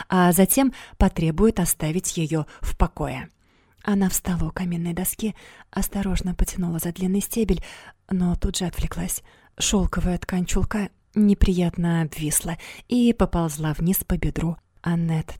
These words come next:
торопливо задрала край юбки. Патентованный каучуковый зажим опять подвёл. Выругалась и наклонилась.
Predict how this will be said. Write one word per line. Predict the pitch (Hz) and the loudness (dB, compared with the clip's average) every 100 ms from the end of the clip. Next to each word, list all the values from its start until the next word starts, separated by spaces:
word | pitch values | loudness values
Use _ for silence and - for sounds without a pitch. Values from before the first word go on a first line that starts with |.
| - | -6
торопливо | 202 196 - 156 156 | -4 -4 -4 -4 -2
задрала | 160 170 165 160 | -2 -2 -4 -4
край | - 180 156 | -4 -6 -4
юбки. | 156 - 175 - _ _ - | -6 -6 -10 -10 _ _ -2
Патентованный | 277 - 247 196 165 165 170 | -2 0 2 2 2 2 0
каучуковый | - 170 165 170 - 170 175 | 0 -2 0 -4 -2 -2 0
зажим | 185 190 202 | 0 0 0
опять | 160 - 160 165 - | 0 -2 -2 -2 -4
подвёл. | 151 - 143 123 151 - - - _ _ - | -6 -8 -6 -6 -6 -12 -20 -20 _ _ -4
Выругалась | 208 277 277 220 214 190 - | 2 6 6 6 6 4 2
и | 269 | 0
наклонилась. | 277 - 180 170 170 165 - | 0 0 0 2 2 0 -4